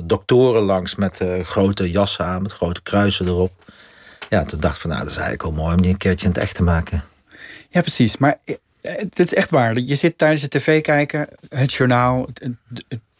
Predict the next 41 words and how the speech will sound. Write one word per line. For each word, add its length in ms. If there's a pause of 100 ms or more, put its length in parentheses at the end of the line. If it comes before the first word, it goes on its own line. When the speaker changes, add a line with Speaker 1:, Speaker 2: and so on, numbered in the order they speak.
Speaker 2:
trekt 240
je 80
kennelijk 300
dan 140
niet 140
helemaal. 460
Of 120
je 200
zit 280
ondubbelzinnig 960
of 160
Speaker 1:
Ja, 60
ik 180 (180)
maak 140
Speaker 2:
onwillekeurig 460
Speaker 1:
niks 120
Speaker 2:
zit 100
je 60
Speaker 1:
mee 100
Speaker 2:
te 60
Speaker 1:
van 80
die 80
Speaker 2:
werken. 180
Speaker 1:
films. 200
Dat 140
is 140
gewoon 200
een 100
soort 200
achtergrondmuziekje. 880 (880)
Ja. 220 (1000)
Speaker 2:
En 140
hoeveel 220
van 140
die 120
beelden 320
komen 240
er 60
dan 160
echt 160
tot, 160